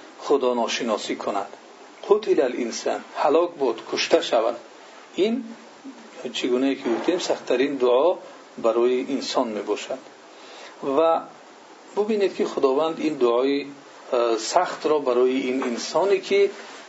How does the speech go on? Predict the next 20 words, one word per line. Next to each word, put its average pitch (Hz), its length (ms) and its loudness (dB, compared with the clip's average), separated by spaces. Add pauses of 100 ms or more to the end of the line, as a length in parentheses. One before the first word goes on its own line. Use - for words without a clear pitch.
(180)
نترسید 139 880 0
و 127 60 4
راه 123 300 4
خدا 120 280 0
را 117 120 -2
نرفت 120 480 0
کرد. 110 240 -4 (840)
دوم 190 260 2
ما 220 120 2
می‌بینیم 196 360 2
که 214 120 -2
کلمه 143 600 0
انسان 139 600 0
استفاده 117 600 -2
شده 117 280 -4
است. - 280 -8
انسان 160 440 0
در 196 140 4
قرآن 170 460 0
در 170 120 4